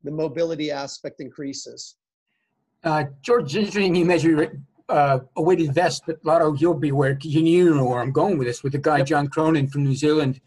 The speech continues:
Speaker 2: who I spent some time talking about, who is into wearable resistance now. Uh, we could go into the math and the biomechanics of it, but it's much lighter weight, but it Velcros onto compression gear.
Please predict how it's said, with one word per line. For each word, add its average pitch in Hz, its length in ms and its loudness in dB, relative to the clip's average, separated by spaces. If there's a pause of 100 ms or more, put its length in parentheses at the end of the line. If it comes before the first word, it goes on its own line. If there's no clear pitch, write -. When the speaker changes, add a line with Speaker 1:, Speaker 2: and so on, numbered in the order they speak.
(200)
Speaker 2:
who - 260 -6
I - 20 -2
spent 151 220 -2
some 147 120 -6
time 143 200 0
talking 156 380 -2
about, 143 400 0
who 151 340 0
is 135 220 -2
into 143 240 -2
wearable 151 540 2
resistance 143 600 -6
now. 180 340 -4 (640)
Uh, 139 440 0 (880)
we 156 200 0
could 135 120 -4
go 156 140 2
into 135 160 -2
the 135 80 -4
math 147 380 0
and 139 100 0
the 127 60 -2
biomechanics 139 800 -2
of 139 80 -2
it, 135 80 -4
but 135 140 -8
it's - 180 -16
much 165 340 -4
lighter 165 260 2
weight, 151 300 2
but 139 180 -4 (360)
it 156 220 -2
Velcros 185 500 2 (100)
onto 170 560 0
compression 156 600 -2
gear. 113 300 -8